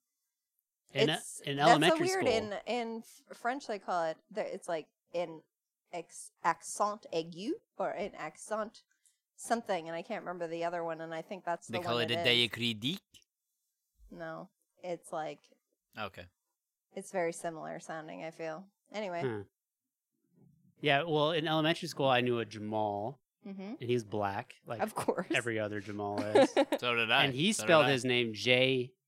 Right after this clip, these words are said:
Speaker 1: A capital M A L. And I thought,
Speaker 2: Ah.
Speaker 1: and so
Speaker 3: Get the fuck out.
Speaker 1: that's
Speaker 3: That's
Speaker 1: how,
Speaker 3: dope.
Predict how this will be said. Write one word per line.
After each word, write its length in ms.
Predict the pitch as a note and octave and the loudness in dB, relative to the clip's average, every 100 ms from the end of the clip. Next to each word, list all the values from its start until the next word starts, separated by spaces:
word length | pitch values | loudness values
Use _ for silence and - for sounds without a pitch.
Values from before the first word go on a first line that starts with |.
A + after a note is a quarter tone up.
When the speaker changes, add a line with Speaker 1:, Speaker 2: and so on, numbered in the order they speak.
| _ C3 | _ 2
Speaker 1:
A 380 | A#2 A2 G#2+ - | 4 4 0 6
capital 500 | D3 F3+ G3+ D#3+ C#3 | 8 8 8 2 2
M 360 | A2+ F#2+ F#2+ G#2 | -2 -6 -12 -12
A 140 | A#2+ G2+ | -10 -8
L. 360 | B1 - - _ _ _ _ _ _ | -10 -12 -18 _ _ _ _ _ _
And 100 | C3+ | 4
I 80 | D3+ | 4
thought, 240 | F3 D#3 | 8 6
Speaker 2:
Ah. 380 | A3 G#3+ G3 D#3+ | 6 0 -2 -2
Speaker 1:
and 100 | D#3 | 0
so 120 | D#3 F#3 | 2 2
Speaker 3:
Get 180 | G#3+ | 2
the 120 | - F2 | -2 -6
fuck 280 | A#2+ G#2 | -4 -2
out. 80 | G#2+ | 4
Speaker 1:
that's 200 | C#3+ G3 | 6 6
Speaker 3:
That's 40 | C3 | 6
Speaker 1:
how, 180 | F3 | 4
Speaker 3:
dope. 220 | E3 A#2 | 4 0